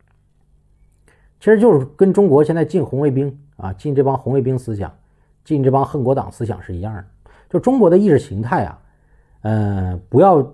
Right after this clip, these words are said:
大量的在这个媒体上啊，还有在社会上宣传啊。中国还是普世啊，就是说，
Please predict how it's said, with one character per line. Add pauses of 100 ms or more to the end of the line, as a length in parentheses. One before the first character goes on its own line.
(240)
大
量
的
在
这
个
媒
体
上
啊，
还
有
在
社
会
上
宣
传 (580)
啊。 (880)
中
国
还
是
普
世 (200)
啊，
就
是
说，